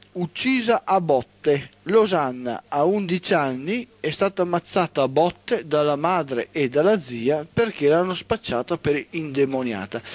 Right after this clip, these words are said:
Questi sono gli effetti che vengono prodotti dalla, dall'attività antisatanica di Wojtyla, eh? E anche Wojtyla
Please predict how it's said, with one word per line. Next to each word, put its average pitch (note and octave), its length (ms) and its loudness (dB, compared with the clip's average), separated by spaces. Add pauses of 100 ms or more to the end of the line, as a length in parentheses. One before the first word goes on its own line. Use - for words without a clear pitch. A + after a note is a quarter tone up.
(240)
Questi A#3 240 0
sono F#3+ 460 2
gli F3 180 2
effetti G3 720 2 (720)
che D#3 100 0
vengono E3+ 360 2
prodotti F3 600 2
dalla, C3 720 4
dall'attività D3 1080 0
antisatanica C#3+ 1000 -2
di B2+ 120 0
Wojtyla, D#3+ 680 2
eh? G#3 180 0 (1000)
E C3 160 4
anche G3+ 400 -2
Wojtyla F3 840 0